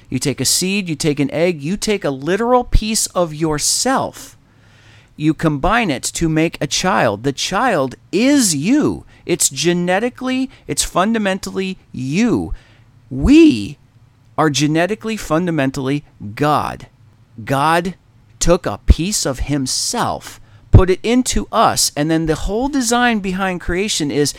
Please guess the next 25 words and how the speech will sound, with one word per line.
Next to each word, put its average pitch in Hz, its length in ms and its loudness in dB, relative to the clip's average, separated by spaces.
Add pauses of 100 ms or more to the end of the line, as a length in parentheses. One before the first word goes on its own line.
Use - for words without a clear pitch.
(120)
he - 140 -4
wants 170 320 0
reunification 147 1700 -2
with - 200 -6
that. 95 280 -4
He 127 140 -2
wants 123 300 -2
us 160 200 -4 (300)
to 139 100 -4
come 131 340 -2
back 113 400 0
to 98 140 -6
him. 87 320 -8 (420)
Satan 202 640 0
hates 151 360 -2
us. 139 500 0 (640)
One 120 240 2
of 175 100 2
the 202 80 0
reasons 156 500 0 (180)
is 123 120 -6
because 139 300 0
we 139 320 2
are 131 240 2
God. 98 460 -6